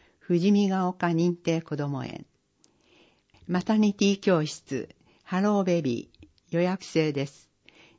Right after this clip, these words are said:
妊娠中の方やその家族、二十七日木曜。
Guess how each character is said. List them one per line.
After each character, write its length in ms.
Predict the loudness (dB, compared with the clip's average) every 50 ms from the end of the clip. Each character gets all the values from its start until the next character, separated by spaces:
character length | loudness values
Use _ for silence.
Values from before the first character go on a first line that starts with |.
| _ 0
妊 220 | 4 6 6 6
娠 300 | 6 4 4 4 4 4
中 240 | 2 2 2 2 2
の 140 | 2 0 -2
方 260 | -2 -6 -4 -4 -4 -2
や 220 | -2 -4 -4 -6 _ -14
そ 200 | -12 -4 0 0
の 100 | 0 0
家 140 | -2 -4 -8 -8
族、 400 | -8 -12 -14 _ -14 -14 -14 _ _ _ _ _ _ _ _ _ _ 0
二 160 | 4 4 6 6
十 220 | 6 6 6 6
七 260 | 4 2 0 0 0
日 340 | 0 0 -2 -4 -4 -4 -4
木 280 | -4 -4 -4 -2 -2 0
曜。 260 | 0 0 -2 -6